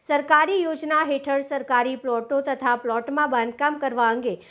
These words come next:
વિવિધ યોજનાઓ કાર્યરત છે, જેનો લાભ ગરીબ આદિવાસીને મળે છે, તેમજ રહેણાંક મકાનો માટે સરકારી જમીન ફાળવી પાક્કા મકાનોનું બાંધકામ કરવા યોગ્ય સહાય પૂરી પાડવા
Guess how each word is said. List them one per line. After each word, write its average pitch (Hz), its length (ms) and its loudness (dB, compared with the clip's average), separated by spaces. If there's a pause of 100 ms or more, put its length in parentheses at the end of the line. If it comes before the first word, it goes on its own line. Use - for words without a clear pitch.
(240)
વિવિધ 349 360 0
યોજનાઓ 311 560 2
કાર્યરત 220 500 0
છે, 220 140 -6
જેનો 247 240 0
લાભ 269 340 6 (360)
ગરીબ 349 400 2
આદિવાસીને 349 680 0
મળે 311 300 0
છે, 330 200 -6
તેમજ 285 380 -2
રહેણાંક 277 540 0
મકાનો 285 380 0
માટે 285 380 -2
સરકારી 247 540 -2
જમીન 277 420 -4
ફાળવી 262 420 -2 (380)
પાક્કા 294 420 2
મકાનોનું 302 600 -2
બાંધકામ 262 480 -2
કરવા 262 300 0
યોગ્ય 254 360 -2
સહાય 269 400 -2
પૂરી 247 240 -6
પાડવા 233 400 0